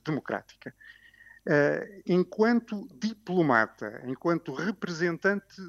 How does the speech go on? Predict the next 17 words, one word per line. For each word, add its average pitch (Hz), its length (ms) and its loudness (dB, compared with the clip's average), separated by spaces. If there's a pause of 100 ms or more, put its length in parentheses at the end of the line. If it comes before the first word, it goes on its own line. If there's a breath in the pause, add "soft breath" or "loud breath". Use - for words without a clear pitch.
(100)
do 160 100 0
meu 180 220 2
país, 175 720 -6 (440 soft breath)
eh, 143 200 -2
junto 180 580 -2
de 151 240 -4
outros 196 560 2
Estados 151 800 -2
e 139 120 -14
de 123 100 -18 (120)
organismos 147 840 -6
internacionais, 131 920 -6
o 139 80 -16
que - 100 -10
eu 139 40 2
posso 135 320 -2
dizer 139 440 0